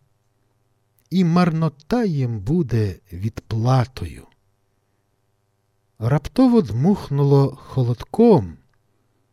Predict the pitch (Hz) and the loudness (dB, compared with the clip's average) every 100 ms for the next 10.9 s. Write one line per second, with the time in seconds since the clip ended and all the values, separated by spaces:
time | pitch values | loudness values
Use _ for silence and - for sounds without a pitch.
0 | _ _ _ _ _ _ _ _ 131 151 | _ _ _ _ _ _ _ _ -4 0
1 | 254 277 220 226 - 214 151 156 151 - | 0 0 0 -2 -2 -2 0 -2 -4 -4
2 | 127 113 - _ _ _ _ _ - - | -4 -4 -14 _ _ _ _ _ -16 -6
3 | 170 - 180 170 - 196 180 226 202 139 | -6 -2 -2 -2 -4 -2 2 4 4 2
4 | 104 104 151 180 196 143 131 147 147 170 | -2 -4 -4 0 0 0 0 0 0 0
5 | 180 190 165 123 - _ _ _ _ _ | 0 0 -2 -6 -18 _ _ _ _ _
6 | _ _ _ _ _ _ _ _ _ 202 | _ _ _ _ _ _ _ _ _ -4
7 | 240 147 131 131 127 135 135 131 123 104 | -2 -2 0 0 2 2 2 2 -2 -6
8 | - 101 - 233 247 202 190 - _ _ | -6 -8 -2 2 2 0 -6 -10 _ _
9 | _ _ _ _ _ _ _ _ 98 92 | _ _ _ _ _ _ _ _ -8 -2
10 | 117 127 180 277 247 220 190 175 | 0 0 2 2 2 2 2 0